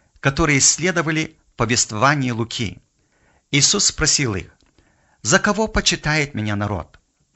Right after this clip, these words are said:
Теперь, однако, заметим, что перед этим Пётр и другие ученики пережили ночь на Галилейском море, которая для них стала новым откровением власти Господа Иисуса.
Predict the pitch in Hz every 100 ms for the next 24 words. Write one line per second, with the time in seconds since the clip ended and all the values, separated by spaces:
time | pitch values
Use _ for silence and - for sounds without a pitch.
0 | _ _ _ - 127 135 175 - 139 123
1 | 139 151 151 139 - 113 123 147 147 147
2 | 147 - _ - - 139 139 135 131 156
3 | 156 156 139 156 170 - 139 123 120 170
4 | 175 127 113 - 117 110 165 170 - 131
5 | 123 147 143 135 123 160 - - _ _
6 | _ 117 117 123 123 147 165 - 110 101
7 | 113 143 135 - _ _ _ _ _ _
8 | _ - 131 180 190 180 156 143 147 135
9 | - 120 127 113 107 156 185 - - 143
10 | - 127 117 147 147 139 123 107 120 -
11 | 120 95 104 - - 95 98 98 90 -
12 | 90 80 76